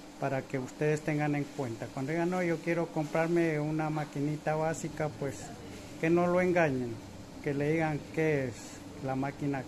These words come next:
qué es lo que pasa. ¿Es copia o es original? ¿Listo? La señora, pues, me dijo: "No, si es que es ciruja, ciruja".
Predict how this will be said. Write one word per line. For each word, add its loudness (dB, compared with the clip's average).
qué -2
es -6
lo -6
que -10
pasa. -12
¿Es -6
copia 2
o -2
es -10
original? -6
¿Listo? -2
La -2
señora, -2
pues, -2
me 2
dijo: 2
"No, 0
si -2
es -4
que 0
es -2
ciruja, -2
ciruja". 0